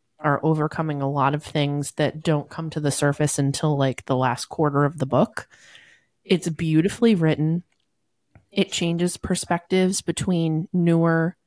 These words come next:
Sal, and then Sal's mom when she was, like, getting set up in an arranged marriage in Pakistan before they moved to California. It's stunning. I don't have any book stickies in my house right now, and I've been dog-earing the pages because it's that good.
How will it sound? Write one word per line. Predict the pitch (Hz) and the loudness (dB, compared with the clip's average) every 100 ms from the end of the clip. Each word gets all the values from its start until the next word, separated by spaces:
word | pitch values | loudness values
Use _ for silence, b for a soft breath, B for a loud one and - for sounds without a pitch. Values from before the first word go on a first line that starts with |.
| _ - | _ -12
Sal, | - 180 165 156 151 156 - | -2 0 0 0 0 -2 -2
and | 156 | -2
then | 147 151 | -2 -4
Sal's | - 143 143 135 | -2 0 0 0
mom | 165 143 139 147 160 | 0 0 2 0 0
when | 151 | 0
she | 143 - 156 | 0 -2 -2
was, | 147 156 151 | 0 0 0
like, | 139 131 - - - | -2 -2 -10 -10 -2
getting | 151 139 | -2 -2
set | - 147 143 | -2 0 2
up | - | 2
in | 143 | 0
an | 147 | 0
arranged | 139 139 135 139 - | 0 -2 -2 -2 0
marriage | 147 139 139 139 | 0 0 0 -2
in | |
Pakistan | - 120 - - 208 208 233 B B B B B - | -4 -4 -4 -2 2 2 0 B B B B B -2
before | 165 151 143 | 0 2 2
they | 143 | 2
moved | 143 139 | 0 -2
to | - | -2
California. | 151 131 - 135 143 185 220 - _ _ _ _ _ _ _ _ _ _ | 0 0 0 -2 0 0 0 -2 _ _ _ _ _ _ _ _ _ _
It's | 196 208 - | 2 2 0
stunning. | - 156 147 143 147 - - | -2 0 0 -2 -6 -10 -4
I | 151 160 170 170 | 0 2 0 -2
don't | 175 156 156 | -2 0 0
have | 156 | -2
any | 156 | -2
book | 135 143 - | -2 -2 -2
stickies | - - 180 196 | -8 -4 -4 -2
in | |
my | 190 190 | -2 0
house | 190 190 | 0 0
right | 196 190 | -2 0
now, | 190 190 180 | 0 0 0
and | 151 | 0
I've | 143 151 | 0 0
been | 147 143 | 0 2
dog-earing | 135 139 135 135 | 2 2 0 0
the | 131 | -2
pages | 139 131 - 120 | -2 -2 -2 -6
because | 131 120 - 127 120 - - | -4 -4 -2 -4 -4 -8 -6
it's | 117 - | -8 -4
that | 139 - | -4 -2
good. | 113 135 | -2 -2